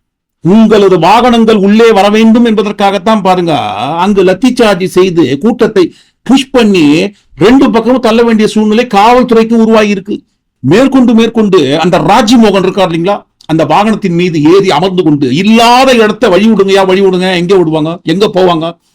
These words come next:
கொஞ்சமாவது அடிப்படை அறிவு இருக்கணும். இவ்வளவு பெரிய கூட்டத்துக்கு நடுவில் கொண்டு வந்து இம்மாம் பெரிய வாகனங்கள்லாம் நிறுத்தணும்னு சொன்னா, அங்க நடுவுல இருக்கிற மக்கள் ரெண்டா பிரிஞ்சு எந்த பக்கம் போவாங்க அப்படின்னு ஒரு அடிப்படை அறிவு இல்லை. வேனுக்கு மேல ஏறி நின்னுட்டு,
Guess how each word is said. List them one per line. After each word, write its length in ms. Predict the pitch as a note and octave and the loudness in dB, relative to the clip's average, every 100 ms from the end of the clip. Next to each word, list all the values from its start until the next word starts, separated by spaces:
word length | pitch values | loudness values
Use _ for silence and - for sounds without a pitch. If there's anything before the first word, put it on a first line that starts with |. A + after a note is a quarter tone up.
| _ | _
கொஞ்சமாவது 480 | E3+ G3 A3 G3+ A3 | -2 0 2 2 0
அடிப்படை 400 | E3 A3 G#3+ F#3 | 0 -2 0 0
அறிவு 280 | D3+ F#3+ E3+ | 0 0 -2
இருக்கணும். 300 | C3 B2 C3 _ _ - | -4 -10 -14 _ _ -4
இவ்வளவு 320 | F3 G#3+ G3 | 0 2 2
பெரிய 220 | E3+ E3 | 2 -2
கூட்டத்துக்கு 420 | F#3+ A3+ A#3 G#3+ | -2 -2 -2 -2
நடுவில் 380 | F3+ F3 G#3 G3+ | 0 0 2 2
கொண்டு 240 | F3+ F#3 | 0 2
வந்து 160 | G#3 F#3+ | 0 0
இம்மாம் 340 | F3 E3 G3 | 0 0 2
பெரிய 180 | F#3 E3+ | 2 0
வாகனங்கள்லாம் 640 | D#3 F3+ G#3 G3+ F#3+ F#3 | 2 0 0 -2 -2 0
நிறுத்தணும்னு 380 | F3+ F#3 F#3+ F#3 | -2 -2 -4 -4
சொன்னா, 460 | D#3 D3 A2 A#2+ D#3 - _ | -4 -4 -4 -6 -6 -10 _
அங்க 220 | - E3 | -4 0
நடுவுல 480 | E3+ E3 G3 C4+ C4+ | 2 2 2 2 4
இருக்கிற 260 | A#3+ G#3 G3+ | 2 2 0
மக்கள் 320 | F#3+ F#3 A3 | 0 0 0
ரெண்டா 440 | E3+ F#3+ G#3+ A3 | 2 0 2 0
பிரிஞ்சு 220 | G#3+ G3 G3 | -2 -2 -2
எந்த 220 | E3+ F#3+ | -2 -2
பக்கம் 340 | G#3 F#3+ E3+ B2 | -4 -4 -4 0
போவாங்க 380 | E3+ F#3 F3+ F#3+ | 2 2 2 0
அப்படின்னு 340 | F3 D3+ F#3+ | -2 0 0
ஒரு 120 | E3+ | 0
அடிப்படை 380 | D#3+ E3 - D#3 | -2 -4 -4 -2
அறிவு 300 | C#3 E3 C#3+ | 0 0 0
இல்லை. 320 | A#2 B2+ - _ _ _ _ _ _ | 0 -2 -4 _ _ _ _ _ _
வேனுக்கு 360 | A#2 F3 G#3 F#3 | -2 0 0 0
மேல 300 | D3+ E3 F#3 | -2 0 2
ஏறி 280 | E3 F#3 E3+ | 2 2 0
நின்னுட்டு, 220 | E3 G3 | -2 -4